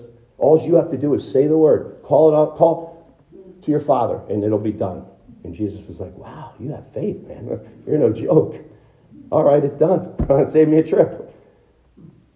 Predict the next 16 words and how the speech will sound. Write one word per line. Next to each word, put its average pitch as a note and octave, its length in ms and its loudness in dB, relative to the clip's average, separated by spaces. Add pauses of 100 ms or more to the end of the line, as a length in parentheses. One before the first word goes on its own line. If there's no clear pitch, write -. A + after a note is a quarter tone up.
(280)
And C#3+ 140 0
that's F#3 300 -2
sort G3+ 200 8
of, C#3+ 300 0
you D#3 120 4
know, C3 220 2
that's, F3+ 320 0
that's - 300 -8
just F#3+ 260 0
an, - 320 -2
an, C#3+ 180 0
an C3+ 120 0
amazing D#3+ 720 0
thing E3 260 4
that A#2 260 0
our E3 560 2